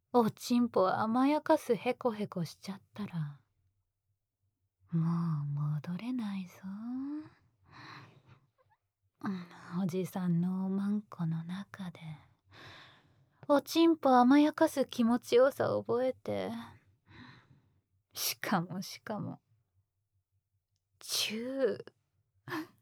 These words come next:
したいんだろう？ 少年？おじさんはな、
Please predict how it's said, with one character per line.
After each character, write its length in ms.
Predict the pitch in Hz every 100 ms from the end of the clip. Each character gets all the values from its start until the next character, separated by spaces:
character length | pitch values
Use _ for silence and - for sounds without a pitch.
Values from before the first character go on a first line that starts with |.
| _
し 200 | - -
た 200 | - 196
い 140 | 196 196
ん 80 |
だ 160 | 196 190
ろ 520 | 180 190 233 285 403 _ _ - 381 - - - - - - - - - _ _ _ _ _ -
う？ 60 | 214 - - -
少 320 | - - 160
年？ 240 | 151 147 165 262 370 _ _ _ _ _ _ _ _ _ - - _ _ _ _ _ _ _
お 120 | 185 180
じ 160 | 190
さ 220 | 175 190
ん 120 | 180 175
は 120 | 160
な、 480 | 170 180 151 143